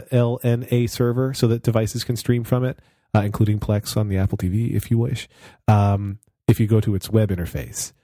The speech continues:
um, and then navigate through multiple screens of the web interface. And it's like, it's intuitive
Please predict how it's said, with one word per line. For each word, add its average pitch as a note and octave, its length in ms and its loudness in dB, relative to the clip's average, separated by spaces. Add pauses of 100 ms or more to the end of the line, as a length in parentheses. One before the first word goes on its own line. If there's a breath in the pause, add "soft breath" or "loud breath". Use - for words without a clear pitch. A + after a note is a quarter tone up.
(340)
um, F2 420 -2
and G2+ 160 0
then F#2 240 -4
navigate F#2+ 400 0
through G2 160 -2
multiple F#2 300 -2
screens F#2+ 260 -4
of F2+ 60 -8
the F#2+ 60 0
web G2 140 2
interface. F2 280 -6
And C3+ 100 0
it's G#2+ 160 0
like, B2+ 220 0 (260 loud breath)
it's - 300 0 (160)
intuitive B2+ 800 2